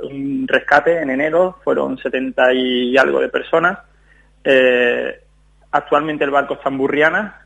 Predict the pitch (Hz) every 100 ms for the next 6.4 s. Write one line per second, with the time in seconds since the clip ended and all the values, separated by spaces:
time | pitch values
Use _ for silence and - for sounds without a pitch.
0 | - 127 123 123 117 123 131 127 139 139
1 | 135 139 135 135 127 - 135 143 156 -
2 | 135 131 123 123 123 120 120 123 120 117
3 | 117 147 117 - _ _ - - 127 113
4 | 117 127 131 135 - - 143 127 127 131
5 | 127 131 120 113 120 - 135 123 120 120
6 | 117 113 135